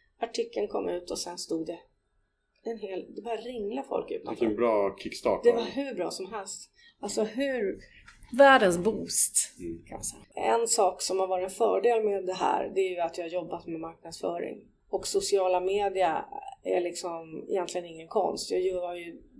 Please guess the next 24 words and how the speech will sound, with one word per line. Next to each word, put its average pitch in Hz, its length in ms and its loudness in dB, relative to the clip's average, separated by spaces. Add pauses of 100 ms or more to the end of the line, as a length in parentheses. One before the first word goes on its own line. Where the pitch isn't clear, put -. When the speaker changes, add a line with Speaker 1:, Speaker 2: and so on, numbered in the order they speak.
Speaker 1:
byggt - 180 -10
hemsidor 170 640 -4
och 170 80 -6
skrivit 170 400 -2
i 170 40 0
hemsidor 170 640 -4
och - 220 -6 (480)
formgivit 175 640 -2
förpackningar 165 1000 -4
och 165 80 -16 (840)
du - 60 -6
vet, - 280 -4
allt - 300 0
sånt - 280 -4
har 190 140 0
jag 175 220 -4
med 196 260 -2
mig. 190 320 -6 (260)
Därför 226 300 2
så 262 160 -4
tror 202 200 4
jag 185 160 2
också 214 240 0
att - 220 -2